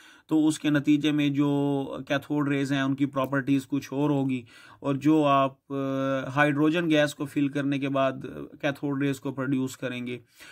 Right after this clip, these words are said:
उनकी प्रॉपर्टीज कुछ और होगी, ऐसा नहीं है। डिफरेंट गैसेस आप ऐड करते जाए लेकिन कैथोड रेज की नेचर क्या होती है? वो सेम होती है। लेकिन अब सवाल ये पैदा होता है ऐसा क्यों,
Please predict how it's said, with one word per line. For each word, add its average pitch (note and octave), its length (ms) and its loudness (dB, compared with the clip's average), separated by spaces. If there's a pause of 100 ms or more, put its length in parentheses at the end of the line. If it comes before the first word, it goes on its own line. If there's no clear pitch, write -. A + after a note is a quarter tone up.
(140)
उनकी D3+ 260 4
प्रॉपर्टीज C#3 560 0
कुछ - 300 -8
और C#3 180 -2
होगी, C3+ 300 0
ऐसा C3 360 -4
नहीं A2+ 220 -10
है। A2 120 -16 (360)
डिफरेंट F3+ 340 2
गैसेस D#3+ 480 2
आप C#3+ 240 2
ऐड C#3 200 0
करते D3 320 -4
जाए F#3 160 0
लेकिन D#3 300 2
कैथोड D3+ 560 -2
रेज C#3 200 0
की C3+ 140 -8
नेचर B2+ 360 -6
क्या B2 180 -4
होती A#2+ 300 -6
है? B2 120 -6
वो D3 300 -4 (260)
सेम A2+ 380 -8
होती G#2 340 -12
है। - 140 -20 (680)
लेकिन G#3+ 220 2
अब A#3+ 100 2
सवाल F#3+ 340 4
ये A#3 80 -2
पैदा G3+ 240 0
होता G3+ 200 -4
है A3 80 -2
ऐसा E3+ 400 0
क्यों, C3 380 -4